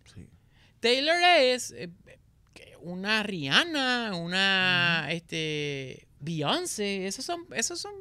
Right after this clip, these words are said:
Speaker 2: mujeres de ese nivel. Taylor Swift está de tú a tú con ella. Este es un nuevo disco, se llama Midnight. Está, es-, está buenísimo. Y, pero yo soy fanático de Taylor, de, de los que le gusta como la ola.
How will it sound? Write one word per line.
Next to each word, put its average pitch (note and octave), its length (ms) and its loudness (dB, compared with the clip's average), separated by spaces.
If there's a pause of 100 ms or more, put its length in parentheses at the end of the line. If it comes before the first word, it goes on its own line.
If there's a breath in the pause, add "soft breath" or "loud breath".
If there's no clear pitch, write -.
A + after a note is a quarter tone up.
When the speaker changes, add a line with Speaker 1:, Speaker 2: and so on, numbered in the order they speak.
(140)
Speaker 2:
mujeres D4+ 360 -4
de F3+ 140 -6
ese A3 160 -6
nivel. F3 240 -6
Taylor D#3+ 260 0
Swift F#3+ 200 -6
está C#4 340 -2 (340 soft breath)
de E3+ 220 0
tú G3+ 280 -2
a B3+ 80 0
tú C4 180 -8
con F3+ 220 -4
ella. E3 340 0
Este F#3+ 200 -2
es C#4+ 80 -4
un C#4 60 -6
nuevo C4+ 140 -4
disco, C4+ 220 -2
se G3 120 -4
llama G3 180 4
Midnight. G#3 580 0 (300 soft breath)
Está, A3 420 -2 (200)
es-, E3 220 -10 (360)
está F#3 200 -2
buenísimo. G#3+ 440 -4 (180)
Y, D#3+ 140 -8
pero E3+ 180 -4
yo F3+ 100 -4
soy A3+ 140 -4
fanático A3 320 0
de G#3 40 -4
Taylor, G#3+ 300 0 (380)
de, D#3 180 0
de D3 220 -6
los C#3+ 160 -6
que C#3+ 200 -8
le C#3 120 -6
gusta F3 360 -6
como E3 360 -10
la C3+ 220 -2
ola. B2+ 280 -6